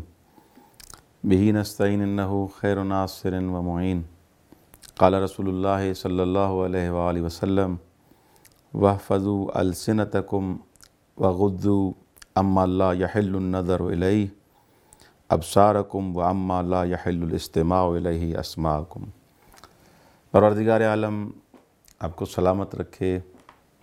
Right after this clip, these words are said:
ماہ مبارک رمضان کی برکتوں سے اور رحمتوں سے فیض حاصل کرنے کی توفیق عنایت فرمائے۔ ہماری گفتگو خطبہ شعبانیہ کے بارے میں چل رہی تھی،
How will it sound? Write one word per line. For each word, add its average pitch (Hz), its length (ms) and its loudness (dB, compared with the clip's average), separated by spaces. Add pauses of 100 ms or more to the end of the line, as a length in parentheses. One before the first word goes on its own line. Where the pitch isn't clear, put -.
ماہ 92 320 2 (140)
مبارک 90 520 -2 (1000)
رمضان 90 640 0
کی 87 420 -4 (840)
برکتوں 90 540 -2
سے 85 400 -2 (840)
اور 85 180 -2
رحمتوں 90 520 -2
سے 90 260 -2 (120)
فیض 92 220 2
حاصل 87 220 -4
کرنے 90 340 -4
کی 87 120 -6
توفیق 87 380 -6
عنایت 92 280 -2
فرمائے۔ 92 380 -2 (880)
ہماری 104 240 6
گفتگو 107 600 -4
خطبہ 107 560 0
شعبانیہ 98 540 -2
کے 101 60 -6
بارے 95 260 -2
میں 92 100 -4
چل 92 160 -6
رہی 90 280 -4
تھی، 90 240 -6